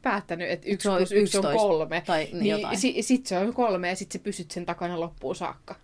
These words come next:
Speaker 2: Okei, tota
Speaker 1: Tiedätkö, että jos sä oot päättänyt jonkun
Speaker 2: Kyllä mä
Speaker 1: asian, niin
Speaker 2: mm.
Speaker 1: sit sä pysyt sen takana loppuun saakka.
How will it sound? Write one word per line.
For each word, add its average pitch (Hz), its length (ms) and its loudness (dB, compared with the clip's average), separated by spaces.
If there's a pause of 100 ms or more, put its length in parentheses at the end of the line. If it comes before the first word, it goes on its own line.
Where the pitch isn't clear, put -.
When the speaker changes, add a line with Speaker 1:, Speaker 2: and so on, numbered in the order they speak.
(200)
Speaker 2:
Okei, 226 1000 0
tota 208 380 0
Speaker 1:
Tiedätkö, 214 240 4
että 220 140 0
jos 233 120 0
sä 226 60 0
oot 220 120 -2
päättänyt 262 360 0
jonkun 202 180 2
Speaker 2:
Kyllä 220 120 4
mä 247 100 6
Speaker 1:
asian, 180 280 2 (340)
niin 202 120 4
Speaker 2:
mm. 190 40 2
Speaker 1:
sit 190 100 0
sä 202 80 0
pysyt 185 240 -6
sen 175 140 -6
takana 175 320 -2
loppuun 233 320 -2
saakka. - 400 -6